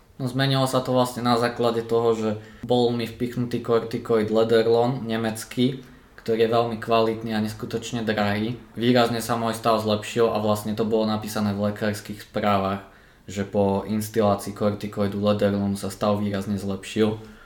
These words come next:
A bolo to v posledných troch alebo štyroch správach a na základe týchto troch alebo štyroch správ, že momentálne sa stav zlepšil,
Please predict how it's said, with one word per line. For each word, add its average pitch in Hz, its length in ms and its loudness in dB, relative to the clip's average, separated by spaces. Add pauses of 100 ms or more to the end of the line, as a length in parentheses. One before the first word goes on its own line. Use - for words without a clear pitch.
(120)
A - 100 -8
bolo 110 260 4
to 113 100 -2
v 107 100 -8
posledných 113 480 -2
troch 117 260 2
alebo 107 280 2
štyroch 110 360 -4
správach 107 600 0 (300)
a - 80 -20
na 107 160 0
základe 110 420 2
týchto - 260 -4
troch 113 240 -2
alebo 110 280 0
štyroch 107 340 -2
správ, 104 400 -2
že 101 80 -6
momentálne 104 500 0
sa 98 140 -6
stav 104 320 0
zlepšil, 101 560 -2